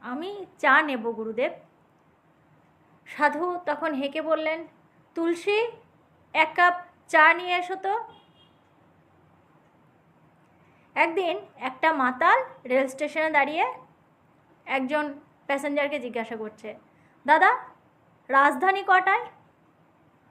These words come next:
লোকটি বললেন, "ছটা কুড়ি।"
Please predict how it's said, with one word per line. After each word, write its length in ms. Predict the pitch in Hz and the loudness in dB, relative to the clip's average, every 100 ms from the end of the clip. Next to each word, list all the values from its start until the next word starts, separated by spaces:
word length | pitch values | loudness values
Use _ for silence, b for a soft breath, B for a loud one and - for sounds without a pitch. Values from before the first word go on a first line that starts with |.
| _ _ _ _ _ _ | _ _ _ _ _ _
লোকটি 260 | 311 - 370 | 0 2 2
বললেন, 360 | 339 339 349 349 330 - _ | 2 2 2 -4 -8 -20 _
"ছটা 300 | 285 277 262 | -2 0 0
কুড়ি।" 260 | 247 202 | -2 -12